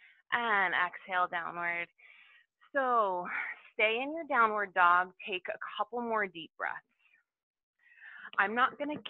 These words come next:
cue the vinyasa flow during class,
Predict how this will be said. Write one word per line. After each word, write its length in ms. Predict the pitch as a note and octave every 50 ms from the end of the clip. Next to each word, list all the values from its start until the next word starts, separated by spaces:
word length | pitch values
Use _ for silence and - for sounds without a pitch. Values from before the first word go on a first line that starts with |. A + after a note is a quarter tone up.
| - -
cue 580 | - A#3+ A3+ A#3 A#3+ A#3+ A#3+ A#3+ A#3 A#3 A#3+ B3 - - - - - - - _
the 60 | G#3 G3+
vinyasa 640 | F3+ F#3+ F3 E3+ E3 D#3 D3+ D#3+ - - - E3 - - - -
flow 380 | F3+ D#3 C#3+ D3 D#3+ F3+ G#3 A3
during 360 | A3+ B3+ B3 B3 B3 B3+ B3+
class, 460 | B3+ - - C4+ C4+ C4+ D4+ F4 F4+